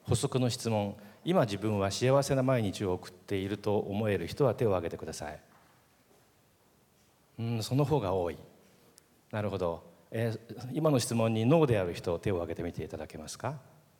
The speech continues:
うん、これは比較的少ない、かなり少ないですね。つまり、いや、今はそこそこ幸せであるけれども、二十年後は今よりも幸せではないと予想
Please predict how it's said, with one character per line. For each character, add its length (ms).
う 40
ん、 120
こ 140
れ 60
は 320
比 120
較 140
的 220
少 220
な 160
い、 80
か 100
な 100
り 120
少 180
な 140
い 40
で 80
す 100
ね。 540
つ 120
ま 80
り、 160
い 20
や、 240
今 220
は 100
そ 160
こ 140
そ 120
こ 300
幸 400
せ 140
で 100
あ 60
る 80
け 140
れ 60
ど 120
も、 240
二 120
十 180
年 220
後 80
は 220
今 260
よ 160
り 140
も 300
幸 400
せ 100
で 80
は 140
な 160
い 100
と 380
予 100
想 500